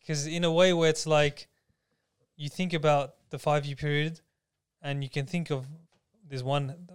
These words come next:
there's the one side, yeah? You think of grand ideas, but then it's like, "Can I do that? Can I really do that? Or am I not thinking big enough?" Because five years is a bloody long time, obviously.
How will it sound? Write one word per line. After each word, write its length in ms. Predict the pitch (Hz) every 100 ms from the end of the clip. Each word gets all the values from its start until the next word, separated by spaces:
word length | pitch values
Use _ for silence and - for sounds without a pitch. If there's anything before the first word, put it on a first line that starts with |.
| 143
there's 160 | 139
the 80 | 135
one 160 | 147 147
side, 260 | - 120 117
yeah? 140 | 123
You 160 | 123 123
think 220 | 135 131
of 260 | 120 -
grand 380 | - 123 127 127
ideas, 560 | 123 120 123 117 110 - _ _ _ _ _ -
but 80 |
then 120 | 123 123
it's 200 | - 123
like, 360 | 113 110 - _ _ _ _ _ _ _
"Can 120 | - 123
I 100 | 117
do 180 | 127 120
that? 200 | 110 _ _ _ _ _
Can 120 | 127
I 40 |
really 260 | 123 123 123
do 180 | 127 117
that? 200 | 117 - _ _ _ _ _ 131
Or 240 | 123 127
am 100 | 131
I 80 | 127
not 180 | 135 131
thinking 340 | 143 135 139
big 160 | 135 131
enough?" 320 | 123 117 -
Because 280 | 120 131 120
five 260 | 139 139 139
years 180 | 131
is 220 | 127 117 117
a 60 |
bloody 280 | 113 123 120
long 180 | 113 113
time, 280 | 120 110 113
obviously. 520 | 113 113 - 123